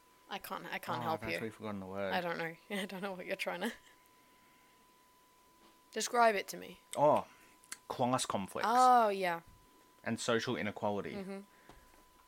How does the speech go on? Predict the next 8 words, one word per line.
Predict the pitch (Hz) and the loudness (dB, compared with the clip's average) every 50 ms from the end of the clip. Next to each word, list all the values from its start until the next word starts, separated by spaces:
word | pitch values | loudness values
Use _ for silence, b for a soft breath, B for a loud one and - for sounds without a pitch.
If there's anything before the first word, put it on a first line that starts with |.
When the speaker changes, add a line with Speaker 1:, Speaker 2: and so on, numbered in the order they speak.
| _ _ _ - | _ _ _ -6
Speaker 2:
Like, | 107 104 - - - B B B B B _ _ _ - | -6 -6 -6 -8 -18 B B B B B _ _ _ -10
yeah, | 101 104 101 92 87 - | -6 -4 -4 -4 -2 -2
that's | 98 104 - - - - - B B B B B B B B B B - | -2 -2 -4 -4 -12 -20 -20 B B B B B B B B B B -4
the | 120 | -2
most | 127 143 165 - - | 0 0 -2 -4 -8
popular | - - 147 139 - - 127 117 113 110 104 95 90 - - | -10 -10 -10 -10 -10 -6 -4 -2 -2 0 -2 -2 -4 -8 -10
Korean | - - - 107 101 101 98 95 | -12 -10 -8 -8 -6 -6 -6 -6
media, | 95 101 101 95 - - - - - | -6 -8 -10 -10 -14 -14 -16 -16 -16